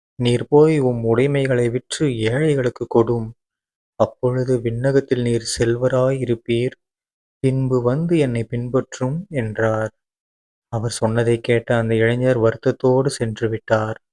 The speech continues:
ஏனெனில் அவருக்கு ஏராளமான சொத்து இருந்தது. ஆண்டவரின் அருள்வாக்கு. கிறிஸ்துவே, உமக்கு புகழ்.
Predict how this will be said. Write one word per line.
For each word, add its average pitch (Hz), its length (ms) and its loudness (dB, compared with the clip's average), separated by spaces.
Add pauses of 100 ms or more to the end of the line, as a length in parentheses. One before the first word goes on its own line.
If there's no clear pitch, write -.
(540)
ஏனெனில் 117 440 0
அவருக்கு 113 440 0
ஏராளமான 113 880 0
சொத்து 139 500 -2
இருந்தது. 110 720 -2 (1080)
ஆண்டவரின் 113 540 -2
அருள்வாக்கு. 113 800 0 (340)
கிறிஸ்துவே, 120 500 2
உமக்கு 113 340 0
புகழ். 110 420 2